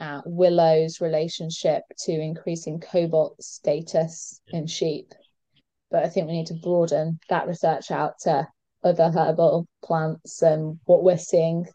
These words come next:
Speaker 1: eh, kind of being input into farms and what, what kind of a difference we can make. 'Cause, you know, I have certain farms that I work on and do some mineral consulting for,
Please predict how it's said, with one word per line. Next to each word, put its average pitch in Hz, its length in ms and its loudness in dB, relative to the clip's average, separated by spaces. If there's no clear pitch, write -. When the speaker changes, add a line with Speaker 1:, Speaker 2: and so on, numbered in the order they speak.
Speaker 1:
eh, 185 160 0
kind 175 220 0
of 165 160 -4
being 175 220 2
input 180 320 -2
into 170 300 -8
farms 165 360 -4
and 165 180 -4
what, 180 180 -4
what 190 240 4
kind 185 200 -4
of 170 40 -2
a 170 60 -2
difference 165 400 -8
we 170 140 -2
can 175 160 -2
make. 170 400 -2
'Cause, 202 140 0
you 196 60 0
know, 185 100 0
I 185 60 -2
have 196 160 -2
certain 180 400 0
farms 170 540 -4
that 180 100 -4
I 180 120 -2
work 175 380 2
on 170 220 -2
and 165 220 -6
do 180 160 -2
some 170 420 -6
mineral 175 320 -2
consulting 175 580 0
for, 165 320 2